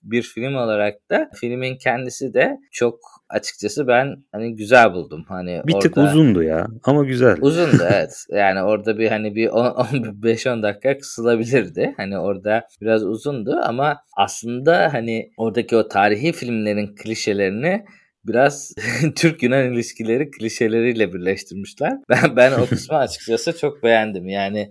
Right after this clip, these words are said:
Speaker 1: burada geldik, burada Handa otuz paraya <laughs> şey yedik, salata yedik. Burada bu Yunanlılar ne iyi adamlarmış falan <laughs> tarzında <laughs> ki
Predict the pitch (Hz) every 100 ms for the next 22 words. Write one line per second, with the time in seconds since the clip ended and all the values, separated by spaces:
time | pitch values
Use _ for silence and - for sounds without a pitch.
0 | - 110 104 117 117 113 107 113 - -
1 | - 101 104 113 120 113 110 107 110 -
2 | - - 107 107 127 - - 180 587 151
3 | 143 160 - - 117 110 120 117 123 -
4 | 120 - 113 95 - - 127 117 117 117
5 | 110 117 117 110 110 110 101 113 113 101
6 | _ _ _ _ 104 110 117 123 117 113
7 | 117 113 123 117 113 110 107 110 110 104
8 | 104 - 120 123 131 139 151 123 113 120
9 | 123 143 156 131 147 156 - 143 - -
10 | 196 - - 202